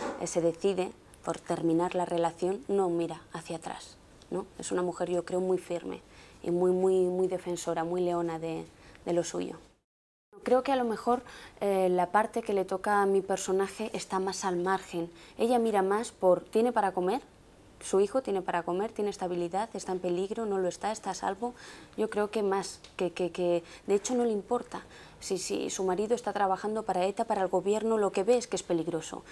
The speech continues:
que este hombre sale con un arma de casa y eso no le gusta, o eso no lo quiere para ella, ¿no? Y creo que ella está más en la película, sabes que, bueno, hay muchos temas, muchos géneros, por así decirlo, ¿no? El policíaco, el thriller,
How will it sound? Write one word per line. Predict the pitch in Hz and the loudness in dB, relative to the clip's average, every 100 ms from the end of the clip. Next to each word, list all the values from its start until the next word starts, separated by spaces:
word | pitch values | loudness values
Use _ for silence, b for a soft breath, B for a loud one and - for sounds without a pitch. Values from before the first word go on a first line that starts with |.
| B - | B -10
que | |
este | 196 196 | -4 0
hombre | 202 208 | 0 -2
sale | - 175 170 | -2 0 0
con | 170 | 2
un | 170 | 2
arma | 165 160 160 - - | 0 -2 -6 -6 -4
de | 180 | -4
casa | 165 156 - - B - | -4 -6 -8 -12 B -4
y | 170 | -2
eso | 170 | 0
no | 170 | 0
le | 160 | 0
gusta, | 160 160 - - - - | -4 -8 -10 -16 -6 2
o | 170 | 4
eso | 170 180 | 4 2
no | 175 | 2
lo | 170 | 2
quiere | 165 165 - | 0 -6 -8
para | - 151 | -8 -6
ella, | 147 - - - - | -6 -8 -12 -18 -6
¿no? | 175 214 - - B B B B | -2 -2 -6 -20 B B B B
Y | - | -6
creo | 175 190 190 | 0 2 4
que | 208 | 2
ella | 202 | 0
está | 190 - | 0 0
más | 190 190 202 - B B B | 2 2 2 -4 B B B
en | 190 | 2
la | 175 | 2
película, | 165 180 190 202 202 | 4 2 0 2 0
sabes | 196 180 180 | 2 -2 -2
que, | - | -4
bueno, | 180 180 180 165 B B | -2 2 0 -2 B B
hay | 185 | 0
muchos | 185 190 190 180 - | 2 2 0 -4 -2
temas, | 190 180 165 | -2 -2 -2
muchos | 185 185 175 | -4 -4 -4
géneros, | 185 185 165 165 | 0 2 0 -4
por | 170 | -6
así | 160 - | -6 -4
decirlo, | 170 165 175 175 165 | -4 -4 -4 -2 -2
¿no? | 165 175 | -2 -4
El | |
policíaco, | 170 - - - - 160 160 165 165 | -8 -10 -10 -10 -6 -4 -4 -4 -4
el | 165 | -4
thriller, | 160 170 170 165 165 170 | -4 -2 0 0 2 0